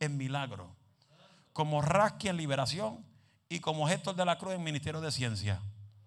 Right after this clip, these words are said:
Yo dije: "Wow, tres ministerios en uno, eso es poderoso".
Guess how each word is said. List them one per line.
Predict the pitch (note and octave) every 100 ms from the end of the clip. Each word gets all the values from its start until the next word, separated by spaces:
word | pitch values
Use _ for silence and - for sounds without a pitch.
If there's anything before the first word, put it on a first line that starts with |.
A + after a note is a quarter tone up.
| _ _ -
Yo | A2+
dije: | G#2+
"Wow, | G#2+ F#2 G#2+ D3
tres | - A#2
ministerios | A2+ A2+ G#2+ A2 G2+
en | G#2
uno, | F#2 A2+ G3+ - - -
eso | A2+
es | G#2
poderoso". | A2+ C3 D#3 E4+ - D4